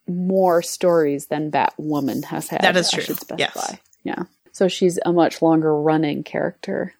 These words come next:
Speaker 1: than Batwoman. So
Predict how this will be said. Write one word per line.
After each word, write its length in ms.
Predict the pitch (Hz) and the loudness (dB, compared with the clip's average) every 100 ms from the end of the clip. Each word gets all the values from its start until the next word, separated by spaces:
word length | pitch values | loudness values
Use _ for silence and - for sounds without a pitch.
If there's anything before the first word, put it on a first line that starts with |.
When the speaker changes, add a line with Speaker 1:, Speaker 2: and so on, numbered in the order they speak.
| - | -10
Speaker 1:
than 200 | - - | -8 -6
Batwoman. 680 | - - - - - - 185 _ _ _ _ _ - | -2 -4 -4 -6 -6 -8 -10 _ _ _ _ _ -10
So 580 | - 214 202 190 185 | 0 4 6 4 2